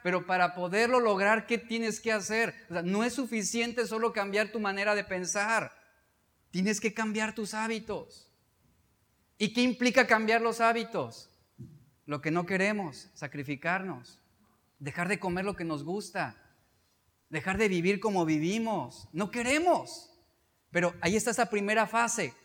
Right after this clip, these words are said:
cambio de pensamiento. Ok, ahí estamos en la primera fase. La siguiente fase, ¿cuál es? Cambiar tu manera de sentir.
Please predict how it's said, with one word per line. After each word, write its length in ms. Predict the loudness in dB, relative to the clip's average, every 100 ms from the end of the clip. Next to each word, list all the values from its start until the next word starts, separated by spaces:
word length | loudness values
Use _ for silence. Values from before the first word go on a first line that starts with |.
| _ _
cambio 440 | -2 0 0 -2
de 100 | -2
pensamiento. 680 | -2 -4 -2 -4 -4 -6 -2
Ok, 180 | -2 2 0 0 -6 -18 _ _
ahí 160 | -4 -2
estamos 360 | -2 -2 -4
en 80 | -2
la 80 | -4
primera 260 | -2 -2 0
fase. 380 | 2 0 -2 -8 -16 -14 2
La 160 | 2
siguiente 520 | 4 2 2 0 2
fase, 300 | 2 2 2
¿cuál 220 | 4 6 8
es? 340 | 6 2 -10 -18 _ _ -2
Cambiar 680 | 0 0 0 2 4 4 2
tu 100 | 0
manera 360 | 0 0 0
de 120 | 0
sentir. 840 | 0 -2 -2 0 4 4 0 -10 _